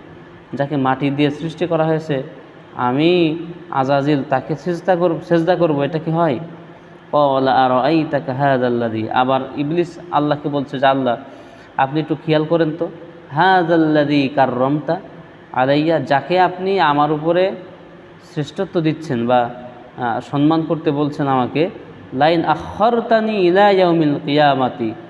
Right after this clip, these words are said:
আপনি যদি আমাকে সুযোগ দেন, ইলা ইয়াউমিল কিয়ামা, কিয়ামত দিবস পর্যন্ত, লাহতানিকান্না যুররিয়াতাহু, তাহলে অবশ্যই আমি পথভ্রষ্ট করব, আহ, তার সন্তানদেরকে,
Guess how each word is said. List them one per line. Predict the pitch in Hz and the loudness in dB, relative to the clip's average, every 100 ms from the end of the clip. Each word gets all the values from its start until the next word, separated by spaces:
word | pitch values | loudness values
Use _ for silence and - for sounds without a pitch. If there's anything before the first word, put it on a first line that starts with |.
| - - - | -20 -20 -8
আপনি | - 131 - 185 | -4 -2 0 0
যদি | 180 180 190 | 0 0 2
আমাকে | 160 151 156 170 170 170 170 - - | 2 2 0 2 2 2 -2 -12 -6
সুযোগ | 165 160 180 151 | -2 0 0 2
দেন, | 135 113 110 - - - - - - | 0 0 -4 -10 -20 -20 -20 -20 -8
ইলা | 147 151 143 | -2 2 4
ইয়াউমিল | 143 139 131 - | 4 2 -2 0
কিয়ামা, | 131 120 113 110 | 0 0 -2 -4
কিয়ামত | 143 143 165 180 | 0 2 2 0
দিবস | 165 160 156 | 2 0 0
পর্যন্ত, | 147 127 131 135 143 | -4 -4 -2 -4 -2
লাহতানিকান্না | 190 175 175 202 175 - 196 170 151 196 180 156 143 | 0 2 2 0 -4 -4 -2 0 0 0 0 0 -2
যুররিয়াতাহু, | 123 135 139 180 170 147 135 123 113 - - - - - | -2 -2 0 2 2 2 0 0 -4 -6 -18 -20 -20 -4
তাহলে | 135 147 147 | -2 2 2
অবশ্যই | 143 185 - - 214 214 | 2 0 -2 -4 -2 -2
আমি | 143 156 165 160 | 0 2 2 2
পথভ্রষ্ট | 151 139 165 170 - | 0 0 -4 -4 -4
করব, | 175 170 160 165 208 254 - - - - - - | -2 0 2 2 2 0 -10 -18 -20 -20 -18 -6
আহ, | 127 123 | -6 0
তার | 147 143 131 | 2 2 0
সন্তানদেরকে, | - 147 143 180 185 156 127 - 165 | -4 -4 0 0 2 0 0 0 0